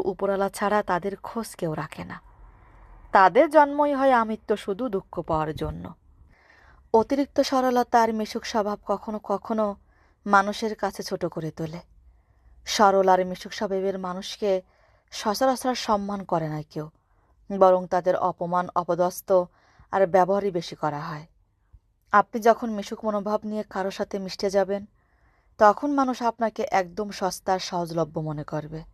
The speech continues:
আপনার ভিতরে যে সরলতা আপনি আজীবন লালন করে এসেছেন,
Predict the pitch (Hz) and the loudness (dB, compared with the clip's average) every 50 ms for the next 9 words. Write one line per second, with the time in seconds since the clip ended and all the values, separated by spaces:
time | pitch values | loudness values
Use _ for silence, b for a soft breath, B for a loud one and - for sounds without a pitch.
0 | - _ _ _ _ _ _ _ _ _ _ _ _ _ _ - 185 180 - - | -20 _ _ _ _ _ _ _ _ _ _ _ _ _ _ 2 4 4 4 2
1 | 208 196 190 165 202 190 - 202 190 185 180 196 190 - 202 190 190 180 190 185 | 0 0 0 0 0 0 0 0 0 0 0 -2 -2 -2 -2 -2 -2 -2 -4 -4
2 | 185 - 185 185 - - 196 190 - 185 180 180 165 180 175 185 185 185 190 180 | -4 -4 -6 -6 -6 -8 -10 -8 -4 -4 -4 -2 -2 -4 -4 -2 0 2 2 2
3 | 175 180 180 180 - 185 180 180 175 170 - 190 185 - - 202 | 2 0 -4 -4 -2 0 0 0 0 -2 -4 -6 -6 -4 -6 -6